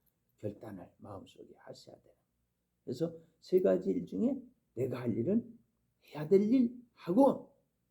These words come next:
잘하는 일, 좋아하는 일도 뭐 따라오면 할 수 있는 거고, 아니어도 마땅히 할 일은 내가 이걸 한다. 이거, 이것이죠. 근데 결단을 한 다음에, 결단을 한 다음에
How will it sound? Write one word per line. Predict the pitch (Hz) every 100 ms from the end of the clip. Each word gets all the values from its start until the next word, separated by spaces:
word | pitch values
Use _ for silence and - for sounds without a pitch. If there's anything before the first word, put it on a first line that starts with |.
| _ _ _ _
잘하는 | - 117 139 165
일, | 170
좋아하는 | - 135 143 127
일도 | 120 104 - 240 - _ _
뭐 | - 135 208
따라오면 | - 147 147 139 185
할 | 147
수 | 147
있는 | 190 202 180
거고, | 110 101 220 254 - _ _ _ _ _ _
아니어도 | - 165 196 185 214 226 - - _ _ _
마땅히 | - 143 - 156
할 | 180 196
일은 | 170 180 202 - _ _
내가 | 110 117
이걸 | 117 127
한다. | - 165 117 98 - _ _
이거, | 175 170 147 104 - -
이것이죠. | - 135 - - - _ _ _ _ _ _ _ _ _ _ _ _ _ _ _ _ _ _ _ _ _ _ _ _ _ -
근데 | 143 143
결단을 | 123 120 165 185 180
한 | 156 160
다음에, | 127 123 143 113 127
결단을 | 123 101 - 131 151
한 | 127 -
다음에 | - - 185 233